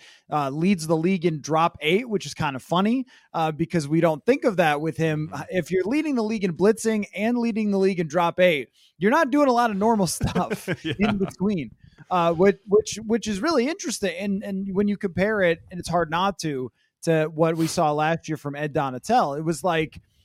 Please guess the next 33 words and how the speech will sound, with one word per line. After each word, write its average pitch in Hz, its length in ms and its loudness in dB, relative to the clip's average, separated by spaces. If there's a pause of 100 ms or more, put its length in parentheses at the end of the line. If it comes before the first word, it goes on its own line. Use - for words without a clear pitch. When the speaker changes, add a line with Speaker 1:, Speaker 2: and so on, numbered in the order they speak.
(200)
Speaker 1:
will 247 340 4
you 247 220 2
ever 254 340 2
do 226 220 0
anything 202 480 -2
different 143 480 0
than 160 220 -2
this 160 200 -4
same 190 400 0
thing 170 400 -2
over 170 340 2
and 156 80 0
over? 165 340 2
And 180 300 -6
gosh, 220 360 -4
we 190 60 -4
saw 185 260 0
that 190 200 0
in 185 120 -10
Green 190 300 -2
Bay 180 340 2 (260)
when 170 160 -4
the 165 80 -2
Vikings 180 480 -2
lit 180 220 -4
them 175 180 0
up. 214 240 0
It's - 140 -10
like 175 260 -2 (240)
these 160 200 -6
Vic 214 180 0
Fangio 196 600 0
wannabes. 160 800 -2